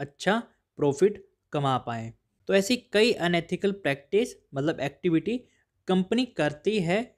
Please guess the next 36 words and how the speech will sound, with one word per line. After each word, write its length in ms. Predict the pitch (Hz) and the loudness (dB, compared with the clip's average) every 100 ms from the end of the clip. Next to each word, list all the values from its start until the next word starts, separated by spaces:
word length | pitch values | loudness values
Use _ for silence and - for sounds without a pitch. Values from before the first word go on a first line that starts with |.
| - | -6
कंपटीशन 600 | 156 143 165 165 - 185 | -4 -2 0 0 2 2
को 160 | 196 | 2
बीट 400 | 156 127 139 156 | 0 0 2 2
करने 340 | - 190 180 190 | 2 0 2 0
के 120 | 185 | 2
लिए 320 | 190 196 240 - _ - | 4 4 2 -6 _ -4
और 120 | 170 175 | 0 2
मार्केट 500 | 139 139 165 - 220 208 | 2 2 2 0 -4 0
में 180 | 196 208 | -2 -2
अपना 460 | 143 143 160 214 220 _ - | -6 -4 -2 -2 -4 _ -4
लार्ज 440 | 139 147 185 190 208 - | 0 2 2 0 -6 -10
शेयर 260 | - - 180 | -4 0 2
बनाने 420 | 151 135 135 135 | 2 0 0 -2
के 140 | 127 131 | -2 -2
लिए, 300 | 123 117 117 _ _ - | -2 -4 -8 _ _ -2
जिससे 380 | 135 180 - 254 | 2 2 4 0
कि 160 | 226 | 2
वो 140 | 160 120 - _ _ - | 2 0 -2 _ _ -2
प्रोडक्ट 340 | 160 208 214 - | 2 2 0 -4
को 320 | 226 240 - | -2 -2 -12
ज़्यादा 340 | 139 143 170 226 | -4 2 4 2
से 160 | 233 214 | 2 0
ज़्यादा 380 | 147 139 180 202 - | 0 2 0 -2 -12
सेल 280 | - 151 170 | -4 0 0
कर 200 | 170 196 | 2 0
पाएँ 300 | 190 190 233 - _ | 2 0 0 -6 _
और 80 | 156 | 0
एक 160 | 175 165 | 2 0
अच्छा 260 | 151 - | -2 0
प्रॉफिट 420 | 196 143 135 143 120 | 0 0 0 -2 -2
बना 260 | 123 120 | -4 -4
पाएँ। 300 | 117 113 113 - _ _ _ | -6 -8 -10 -14 _ _ _
अनएथिकल 580 | 185 233 240 220 208 247 - | 0 2 0 -2 0 0 2
एडवर्टाइजिंग 680 | 147 147 151 139 139 165 180 | 0 2 2 2 2 2 0
की 160 | 185 | 0
ये 100 | 185 | 0